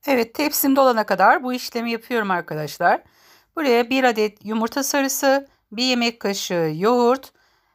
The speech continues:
bir yemek kaşığı kadar çiçek yağı koydum. Evet, böyle çırpıyorum ve her yerine gelecek şekilde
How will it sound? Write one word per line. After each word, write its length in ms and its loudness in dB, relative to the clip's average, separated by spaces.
bir 200 -2
yemek 420 -2
kaşığı 320 -2
kadar 300 2
çiçek 340 -8
yağı 180 -2
koydum. 540 0
Evet, 280 -6
böyle 240 -2
çırpıyorum 880 0
ve 400 0
her 300 2
yerine 320 -6
gelecek 360 -4
şekilde 840 -4